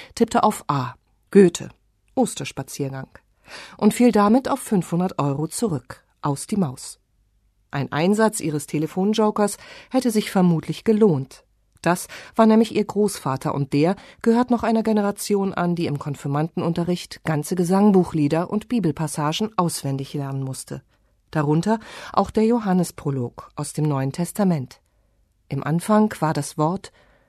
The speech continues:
und das Wort war bei Gott, und Gott war das Wort.“ Dieses Wort liegt Weihnachten in der Krippe. Sie können es anschauen zu Hause unter dem Tannenbaum. Sie können es hören in der Weihnachtsmusik. Sie können es sehen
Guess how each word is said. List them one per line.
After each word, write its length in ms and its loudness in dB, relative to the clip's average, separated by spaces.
und 140 -2
das 180 -4
Wort 320 0
war 120 0
bei 100 0
Gott, 460 -8
und 180 -4
Gott 360 -4
war 200 0
das 240 -8
Wort.“ 340 -10
Dieses 300 0
Wort 240 4
liegt 220 -6
Weihnachten 500 0
in 140 -2
der 100 0
Krippe. 400 -10
Sie 160 -10
können 220 -2
es 160 -4
anschauen 560 0
zu 220 -6
Hause 320 2
unter 220 -2
dem 180 -2
Tannenbaum. 580 0
Sie 160 -6
können 260 4
es 200 -2
hören 460 4
in 80 -2
der 100 -2
Weihnachtsmusik. 840 -2
Sie 140 -8
können 240 2
es 180 -4
sehen 300 6